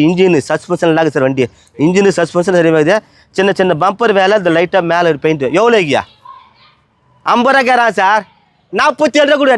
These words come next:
நாற்பத்தஞ்சு ரூபா கொடு, சேர்த்து போ சார். நாற்பது ரூபா கொடு, சேர்த்து போ சார். யார் சார் தர Indigo-வ? எடுத்து போ, பத்து ரூபா செலவு பண்ணுதுங்க, அஞ்சு ரூபா செலவு பண்ணு சார். பெயிண்ட்டுக்கு ஒரு கோட் அடிச்சு சார். ஒம்பது, பத்து இருந்துச்சு,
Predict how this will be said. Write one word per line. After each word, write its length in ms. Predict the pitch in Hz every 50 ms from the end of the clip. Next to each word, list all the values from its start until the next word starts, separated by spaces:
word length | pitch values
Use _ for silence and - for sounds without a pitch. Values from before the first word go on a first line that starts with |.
| 208 269
நாற்பத்தஞ்சு 500 | 311 311 - 302 311 - 302 302 269 302
ரூபா 80 | 311 302
கொடு, 120 | 285 214
சேர்த்து 220 | 254 247 202 269 240
போ 60 | 240 202 226
சார். 120 | 208 170 143 - _ _ _ _ _ _ - 143
நாற்பது 300 | 226 269 311 262 - 320 339
ரூபா 80 | 339
கொடு, 120 | 349 330 269
சேர்த்து 200 | 294 277 226 302 285
போ 40 | 277 -
சார். 160 | 226 202 160 117 _ _ _ _ _ _ - 165
யார் 180 | 214 254 262 -
சார் 120 | 254 202 233
தர 140 | 226 208 202 196
Indigo-வ? 400 | 214 226 226 226 202 202 185 147 151 175 208 214 _ _ _ _ _ _ _ _ _ - -
எடுத்து 180 | 233 226 294 285 247
போ, 80 | 262 277 302 277 - -
பத்து 200 | - 247 - -
ரூபா 100 | 294 294 277
செலவு 180 | 269 262 262 202
பண்ணுதுங்க, 360 | 240 226 220 208 185 180 220 240 226 180 - _ _ - 139
அஞ்சு 200 | 180 214 190 214
ரூபா 100 | 220 233 233
செலவு 180 | 208 190 185 165
பண்ணு 140 | 165 156 139 131
சார். 140 | 123 113 104 _ _ _ _ _ _ _ -
பெயிண்ட்டுக்கு 320 | 170 202 202 175 165 156
ஒரு 80 | 147 123
கோட் 160 | 165 175 151 143
அடிச்சு 220 | 135 139 123 123
சார். 120 | 110 98 98 - _ _ - 139
ஒம்பது, 300 | 156 180 185 185 185 160 135
பத்து 160 | 160 147 131 151
இருந்துச்சு, 240 | 147 135 123 -